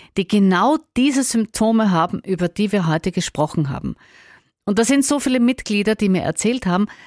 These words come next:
seitdem sie da mit den anderen gemeinsam üben, fällt ihnen das Sprechen vor anderen um so vieles leichter. Also vielleicht ist das ja auch ein Übungsplatz für dich.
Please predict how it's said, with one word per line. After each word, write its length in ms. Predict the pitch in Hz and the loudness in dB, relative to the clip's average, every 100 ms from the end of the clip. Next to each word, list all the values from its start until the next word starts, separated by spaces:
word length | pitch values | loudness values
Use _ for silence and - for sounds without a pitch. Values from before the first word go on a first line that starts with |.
| - - | -20 -20
seitdem 440 | - 190 180 202 254 | -4 -4 0 2 2
sie 160 | 254 | 2
da 160 | 220 160 | 0 0
mit 160 | 160 160 | 0 0
den 120 | 147 | -2
anderen 500 | 185 247 240 175 160 | 2 2 2 0 0
gemeinsam 600 | 151 156 165 226 226 202 | 0 0 0 2 2 0
üben, 460 | 202 202 165 139 - _ _ - | 0 -2 0 -4 -6 _ _ -16
fällt 420 | - 180 214 - | -4 -2 -2 -2
ihnen 220 | 185 180 | 0 2
das 160 | 170 156 | 0 -4
Sprechen 640 | - - 165 - 269 277 - _ | -6 -6 -6 -2 -2 -2 -8 _
vor 300 | - - 135 | -12 -8 -4
anderen 600 | 147 185 214 208 220 226 _ _ _ | -2 0 0 0 0 -2 _ _ _
um 280 | 190 180 175 | 0 2 0
so 480 | - - 214 226 | -2 -2 2 2
vieles 540 | 226 - 202 202 190 - | 0 -4 -2 0 0 -2
leichter. 580 | 156 147 156 - 135 - _ _ | -2 -2 -6 -10 -14 -16 _ _
Also 200 | 190 190 | -2 0
vielleicht 400 | 214 196 139 214 | 2 0 0 -2
ist 140 | 220 - | -2 -2
das 120 | 208 | 0
ja 100 | 208 | 2
auch 160 | 170 226 | 2 0
ein 120 | 196 | -2
Übungsplatz 720 | 208 - 202 - - 143 - | -4 -2 -2 -2 -6 -6 -6
für 120 | - | -6
dich. 280 | 147 95 - | -4 -4 -6